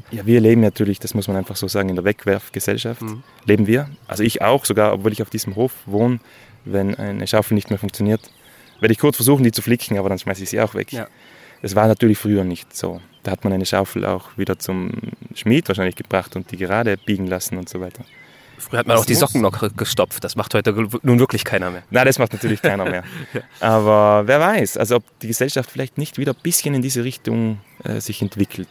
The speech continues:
Speaker 1: Das,
Speaker 2: Mhm.
Speaker 1: denke ich, wäre schön und würde, auch wenn's jetzt schwer nachzuvollziehen ist, das würde uns gut tun. Ich
Speaker 2: Mhm.
Speaker 1: denke schon.
Speaker 2: Ja.
Speaker 1: Schauen
Speaker 2: Hast
Speaker 1: wir
Speaker 2: du,
Speaker 1: mal.
Speaker 2: hast du die Hoffnung, dass es in die Richtung geht?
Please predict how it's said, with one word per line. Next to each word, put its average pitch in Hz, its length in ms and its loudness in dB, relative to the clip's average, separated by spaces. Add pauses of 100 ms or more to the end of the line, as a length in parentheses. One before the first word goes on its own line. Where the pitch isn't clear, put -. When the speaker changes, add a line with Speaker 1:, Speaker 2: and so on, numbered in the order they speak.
(120)
Speaker 1:
Das, - 100 -16
Speaker 2:
Mhm. 98 300 -10
Speaker 1:
denke 117 180 -2
ich, 113 120 -14
wäre 117 160 0
schön 139 400 0
und 104 100 -2
würde, 123 360 0 (260)
auch 117 140 -2
wenn's - 520 -2
jetzt - 160 -6
schwer 117 160 2
nachzuvollziehen 113 600 -4
ist, 117 160 -8
das 101 100 -8
würde 117 180 0
uns 104 160 -4
gut 127 220 -6
tun. 87 240 -10 (220)
Ich 95 120 -10
Speaker 2:
Mhm. 90 60 -14
Speaker 1:
denke 113 180 -2
schon. 110 220 -4 (280)
Speaker 2:
Ja. 95 80 -12
Speaker 1:
Schauen 90 80 -18 (640)
Speaker 2:
Hast 104 100 -2
Speaker 1:
wir 110 40 -4
Speaker 2:
du, 110 60 -2
Speaker 1:
mal. 90 120 -6
Speaker 2:
hast - 160 -2
du 110 40 -2
die 95 100 2
Hoffnung, 139 320 0
dass 107 120 0
es 104 140 -4
in 107 80 -4
die 104 60 -2
Richtung 101 280 -8
geht? 101 280 -6